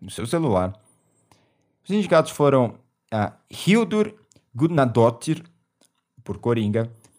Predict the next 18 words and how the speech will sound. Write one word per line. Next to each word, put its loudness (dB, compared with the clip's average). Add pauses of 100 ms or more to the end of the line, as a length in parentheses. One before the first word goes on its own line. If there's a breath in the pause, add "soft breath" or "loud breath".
(160)
Alexander 0
Desplat, 2
que -4
é 2
o 2
novo -2
John -2
Williams, -6
por -8
Adoráveis -2
Mulheres, -4 (840)
Randy 2
Newman, 4 (300)
por -2
Histórias 0
de -6
um -6
Casamento, -2